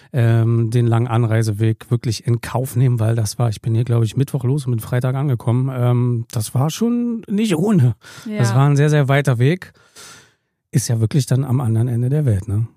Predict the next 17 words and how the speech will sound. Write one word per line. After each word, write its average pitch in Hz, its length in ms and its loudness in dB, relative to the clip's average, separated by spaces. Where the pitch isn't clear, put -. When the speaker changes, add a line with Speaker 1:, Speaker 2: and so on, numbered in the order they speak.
Speaker 1:
Irgendwie. 98 220 0
Speaker 2:
Definitiv. 95 560 -4
Speaker 1:
Südlichste, 160 1000 0
Süd-, 147 460 -8
ich 143 140 -8
glaube 147 260 0
sogar 151 460 2
noch 123 220 0
südlicher, 180 800 0
dann 147 260 0
bist 151 220 -4
du 165 40 -6
erst 139 260 -4
in 139 100 0
der, 147 220 0
in 135 100 2
der, 127 300 0